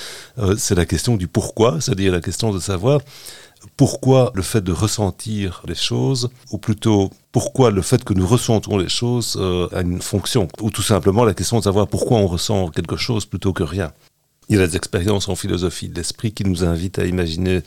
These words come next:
que des zombies philosophiques sont possibles, c'est-à-dire des êtres qui sont fonctionnellement identiques à nous-mêmes, mais à qui cela ne fait rien d'être ces êtres,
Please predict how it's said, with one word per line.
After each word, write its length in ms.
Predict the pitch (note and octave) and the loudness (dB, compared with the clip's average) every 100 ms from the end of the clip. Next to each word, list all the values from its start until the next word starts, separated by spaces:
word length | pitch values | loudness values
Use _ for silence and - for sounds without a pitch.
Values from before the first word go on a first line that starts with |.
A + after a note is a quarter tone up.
| - | -4
que 80 | G#2 | 0
des 140 | F2 | 2
zombies 500 | E2 F2+ G2+ E2+ G#2+ | 4 4 4 4 2
philosophiques 560 | F#2+ G2 F2+ E2 G2+ F2+ | 2 0 0 0 -4 -4
sont 140 | F2 | -4
possibles, 480 | E2+ D#2+ - B2+ A2 | -4 -6 -4 -4 -2
c'est-à-dire 320 | - F#2 F#2+ | -4 -2 -2
des 200 | F2+ E2+ | -2 0
êtres 240 | G2+ - - | 0 0 -8
qui 140 | - | -10
sont 180 | - E2+ | -6 -4
fonctionnellement 880 | - - C3+ - A2 G2 F#2 F#2+ F#2 | -4 0 0 0 -2 0 0 0 0
identiques 400 | F2+ F2 F#2+ G2+ | -2 -4 -6 -4
à 60 | |
nous-mêmes, 460 | F#2 F2+ G#2+ D3 E3 - - - - - G#2 | -2 0 2 2 2 -4 -18 -20 -20 -6 -2
mais 160 | G#2 - | 0 -2
à 80 | |
qui 200 | - C3 | -4 -4
cela 240 | - G#2+ F2 | -2 0 0
ne 40 | |
fait 140 | - E2+ | 0 -2
rien 380 | F2 A2+ A2+ | 2 2 0
d'être 480 | F2 F#2+ - - F#2 | 0 -4 -4 -8 -8
ces 320 | - - E2 F2 | -6 -6 -4 -4
êtres, 340 | B2 - | -4 -4